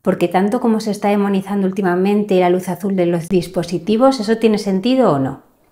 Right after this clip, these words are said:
Pues mirad, os explico para que entendáis. Durante estos años pasados se sabía que dentro del espectro de la luz solar, la parte de luz ultravioleta, tanto la ultravioleta A como la ultravioleta B,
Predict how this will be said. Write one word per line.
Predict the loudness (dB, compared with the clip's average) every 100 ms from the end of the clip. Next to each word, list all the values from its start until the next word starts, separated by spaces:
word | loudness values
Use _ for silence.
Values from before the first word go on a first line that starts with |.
| _
Pues | -2 2
mirad, | 4 4 0 -8
os | -8
explico | -8 -2 0 0
para | 0 -2
que | -2
entendáis. | -2 -2 -4 -6 -8 -14 -20 -20 -6
Durante | 0 4 4 4 4 4 4 0 -10 _
estos | -8 -4 -4 0
años | 2 4 2
pasados | 0 -2 2 0 2 -2 -6 -20 -20 -8
se | -4
sabía | -2 0 2 2 2
que | -2 0
dentro | 0 2
del | 2 2
espectro | 0 -2 -4 -2 0
de | 0
la | 0
luz | -2 -2
solar, | -2 0 2 0 -2 -12 -20 -10
la | -2 -2 2
parte | 2 2 0 0
de | 0
luz | 0 0 -2
ultravioleta, | -4 -4 -4 -2 0 0 -2 -4
tanto | -6 -6 -6
la | -4
ultravioleta | -6 -6 -6 -4 -2 -2 -4 -2 -4
A | -4
como | -6 -6
la | -6 -6
ultravioleta | -6 -4 -2 -2 0 2
B, | 0 -2